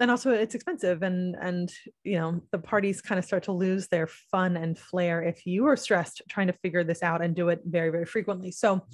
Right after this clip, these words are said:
um, I decided to just show, "Hey, this is, after four years, this is just what we do for Advent." And, and this is a little bit more involved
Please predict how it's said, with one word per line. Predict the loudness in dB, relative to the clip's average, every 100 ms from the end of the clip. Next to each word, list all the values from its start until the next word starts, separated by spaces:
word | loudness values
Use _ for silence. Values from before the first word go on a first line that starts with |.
| -20 -20 -20 -4
um, | 0 2 2 -2 -6 _ _ -6
I | -2
decided | 2 4 4 2
to | -2 0 2 0
just | -2 -4
show, | -2 0
"Hey, | 0 -2 -4 -12 _ _ _ _ -2
this | 0 0
is, | -6 -4 -2
after | 2 2 0
four | 2 2 4
years, | 4 2 2 -2 0
this | 2 2
is | 0
just | 0 0
what | 2
we | 0
do | -2
for | -2 0
Advent." | 0 0 -4
And, | -4 -2
and | 0 0 0
this | -2
is | -2
a | 0
little | 4 4
bit | 2
more | 0 -2
involved | -2 2 4 4 0